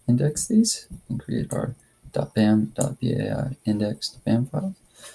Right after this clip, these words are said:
And we will be done until next time, where we will begin using the integrated, integrative genomics viewer,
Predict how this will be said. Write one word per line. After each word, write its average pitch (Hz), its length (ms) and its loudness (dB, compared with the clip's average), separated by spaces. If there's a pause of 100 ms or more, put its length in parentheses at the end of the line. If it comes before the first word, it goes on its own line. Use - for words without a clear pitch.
(360)
And 139 240 10
we 139 140 10
will 147 140 10
be 143 120 8
done 143 340 8
until 135 380 4
next 113 440 2
time, - 500 -6 (2000)
where 110 240 8
we 110 160 10
will 104 320 4 (380)
begin 120 320 6
using 117 360 6
the 104 340 0
integrated, 110 760 2 (960)
integrative 120 1000 2 (440)
genomics 117 520 4
viewer, 156 360 4